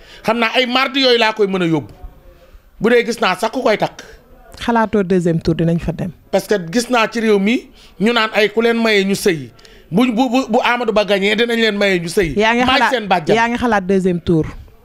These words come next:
Speaker 1: Deuxième tour bu ñëwee mu gën a neex. Bu premier tour ñëwee mu gën a neex.
Speaker 2: Mm.
Speaker 1: Ñi ngi koy yalwaan Yàlla. Ndax ndam ci loxoy sunu borom la ne.
Speaker 2: Ah, loolu laa bëgg nag.
Speaker 1: Dama ne man, man
Speaker 2: Mhm.
Speaker 1: Aïda Saliou.
Speaker 2: Mhm.
Speaker 1: Sama lépp ci Yàlla moo tax gis nga commentaire yi coow li bari. Coowuma.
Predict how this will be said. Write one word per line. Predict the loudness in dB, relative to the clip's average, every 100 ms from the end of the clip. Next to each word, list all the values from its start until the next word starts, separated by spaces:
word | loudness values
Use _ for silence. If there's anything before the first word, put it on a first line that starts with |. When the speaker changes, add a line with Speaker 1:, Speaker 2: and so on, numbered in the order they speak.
| -12 -2
Speaker 1:
Deuxième | 0 0 0 -4 0
tour | 0 0 0
bu | 0
ñëwee | 0 2
mu | 2
gën | 2 2
a | 0
neex. | 0 -2 -8 -6
Bu | -2
premier | 0 0 0 -2 2
tour | 0 2
ñëwee | 2 0
mu | 0 0
gën | 0
a | 0
neex. | -2 -4 -6 -14 _
Speaker 2:
Mm. | 0 4
Speaker 1:
Ñi | 2
ngi | 2
koy | 0 2
yalwaan | 2 0 0
Yàlla. | 0 0 -2 -6 -10 -2
Ndax | -2 0
ndam | -2 -2
ci | 0
loxoy | 2 2 -2
sunu | -4 0
borom | 0 0 0
la | -2
ne. | -4
Speaker 2:
Ah, | -2 2
loolu | 2 2
laa | 2 0
bëgg | 0 -2
nag. | -4 -6 -2
Speaker 1:
Dama | 0 0
ne | 0
man, | -2 -6 -6
man | 0 2
Speaker 2:
Mhm. | 2
Speaker 1:
Aïda | 0
Saliou. | 0 -2 -4 -4
Speaker 2:
Mhm. | 0 2 0
Speaker 1:
Sama | -2 0 0
lépp | 0 -4
ci | 0 2
Yàlla | 2 0
moo | 0
tax | -2
gis | -4 -4
nga | -2
commentaire | 0 0 0 2 0
yi | 0
coow | 0 0 0
li |
bari. | 2 0 -2 -16 -20 -2
Coowuma. | 2 4 4 -2